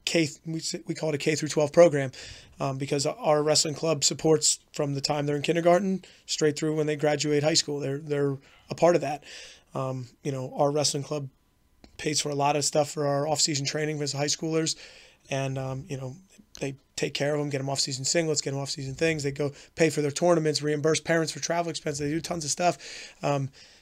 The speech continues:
and, and it, yeah, I mean, the community is, is so supportive, and that's one of the reasons we've been able to be as successful as we are. You know, um, we have a really good culture. You know, parents buy in.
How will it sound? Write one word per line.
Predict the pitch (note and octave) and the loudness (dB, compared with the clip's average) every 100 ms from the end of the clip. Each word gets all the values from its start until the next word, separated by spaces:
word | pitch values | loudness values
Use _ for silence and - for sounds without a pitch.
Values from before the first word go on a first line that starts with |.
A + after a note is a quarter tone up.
| _ - | _ 0
and, | C#3+ C3+ B2+ - | 0 0 -6 -4
and | C#3 | -4
it, | C#3 B2+ | -4 -4
yeah, | E3 D#3 | -4 -4
I | |
mean, | B2+ C3 | -6 -8
the | C3 | -6
community | - D#3 D3+ D3 | -2 -2 0 0
is, | C#3 - | 0 0
is | - | 2
so | - D#3+ | 4 4
supportive, | D3 C#3 - D#3+ D3 C3 | 2 0 0 2 0 -2
and | C#3 C#3 | -6 -4
that's | C#3 - | -4 -4
one | D3 | -2
of | D3 | -2
the | |
reasons | C3+ D3 C3+ C3+ | -2 -4 -4 -4
we've | C#3 | -4
been | C#3 | -4
able | C#3+ C#3 | -4 -2
to | C3+ | -4
be | C#3 | -2
as | C3+ | -2
successful | - - D#3 - | -2 -2 -2 -4
as | C#3 | -4
we | C3+ | 0
are. | C#3+ D#3 - - - - - _ | 2 2 0 -16 -20 -20 -20 _
You | - | -8
know, | C3+ | -6
um, | D3+ B2+ B2+ | -6 -6 -4
we | C3+ | -4
have | C3 | -4
a | |
really | B2+ D3 D3+ D3 | 0 4 4 2
good | D3 C#3 | -2 -4
culture. | D3+ C#3+ E3 E3 - - - - _ _ - | -4 -2 0 -2 -6 -20 -20 -20 _ _ -14
You | C#3 | -12
know, | B2+ | -10
parents | - C#3+ C#3+ | -4 -2 -4
buy | - C#3 | 0 0
in. | C#3+ C#3+ D3+ D3 | 2 2 2 -2